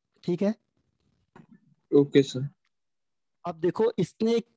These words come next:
Speaker 1: rule दिया, alternate rule। अगर मुझे पता करना है कि किसकी एनर्जी ज्यादा है और किसकी कम है, तो मैं उसको alternate rule से भी कर सकता हूँ।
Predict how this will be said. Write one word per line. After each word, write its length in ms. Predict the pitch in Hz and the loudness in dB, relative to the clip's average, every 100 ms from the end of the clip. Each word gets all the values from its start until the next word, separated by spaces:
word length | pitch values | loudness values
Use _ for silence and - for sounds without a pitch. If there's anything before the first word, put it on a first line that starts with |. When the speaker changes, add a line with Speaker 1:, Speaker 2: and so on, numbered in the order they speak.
| - 165 | -10 -4
Speaker 1:
rule 280 | 175 190 | -2 -2
दिया, 300 | 160 160 196 208 _ 156 | -2 -2 0 -4 _ -4
alternate 680 | 170 160 190 180 170 135 | -4 -2 -2 0 -2 -2
rule। 180 | 120 95 - _ _ _ - 156 | -6 -6 -12 _ _ _ -10 -2
अगर 140 | 170 | 0
मुझे 220 | 185 180 202 | 2 0 -2
पता 300 | 170 165 185 | -4 -2 -2
करना 340 | 165 151 151 | 0 0 0
है 240 | 143 165 202 _ _ _ _ - | 0 -2 -6 _ _ _ _ -12
कि 60 | 185 | -8
किसकी 380 | - 165 - | -4 -4 -2
एनर्जी 340 | 196 170 160 175 | 0 2 2 0
ज्यादा 340 | 151 135 147 | 2 0 0
है 100 | 160 | 0
और 160 | 180 160 - | 0 -2 -4
किसकी 260 | - 180 | -4 -4
कम 300 | - 127 98 | -2 0 -2
है, 60 | 87 - _ _ _ _ _ _ _ _ _ - | -4 -12 _ _ _ _ _ _ _ _ _ -8
तो 100 | 175 | -2
मैं 200 | 175 180 | -2 -2
उसको 360 | 170 - 196 214 _ - | -4 -4 -4 -4 _ -4
alternate 640 | 151 147 180 170 180 170 | -2 -2 0 0 0 -2
rule 160 | 156 147 | -2 -2
से 200 | - 147 | -2 -2
भी 180 | 151 277 _ _ _ _ _ _ - | -2 -4 _ _ _ _ _ _ -6
कर 100 | 139 | -4
सकता 380 | - 107 _ | -6 -12 _
हूँ। 80 | - | -16